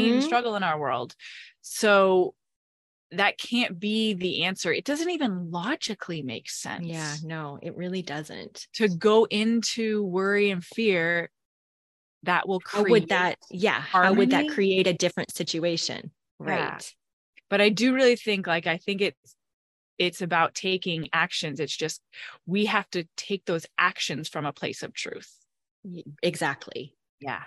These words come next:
Speaker 2: Right. Not out of fear or not the shoulds.
Speaker 1: Yeah.
Speaker 2: It's that aligned action.
Speaker 1: Aligned action. Yeah.
Speaker 2: Yeah.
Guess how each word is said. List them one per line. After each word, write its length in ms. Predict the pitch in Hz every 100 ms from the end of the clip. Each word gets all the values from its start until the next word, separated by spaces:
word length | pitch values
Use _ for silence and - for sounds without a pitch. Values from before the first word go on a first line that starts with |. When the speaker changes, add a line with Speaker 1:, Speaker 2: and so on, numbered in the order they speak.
| _ _ -
Speaker 2:
Right. 180 | 165 -
Not 300 | 156 160 170
out 140 | 185 214
of 100 | 208
fear 400 | 185 165 160 170
or 120 | 156
not 240 | 156 143 -
the 60 | 190
shoulds. 720 | - 208 160 156 165 - - _ _
Speaker 1:
Yeah. 160 | 165 160
Speaker 2:
It's 160 | 165 -
that 260 | 170 165 _
aligned 520 | 165 160 165 151 160 -
action. 600 | 139 139 - - - 175 160
Speaker 1:
Aligned 320 | 151 151 170
action. 420 | 175 - - -
Yeah. 160 | - - -
Speaker 2:
Yeah. 80 | 165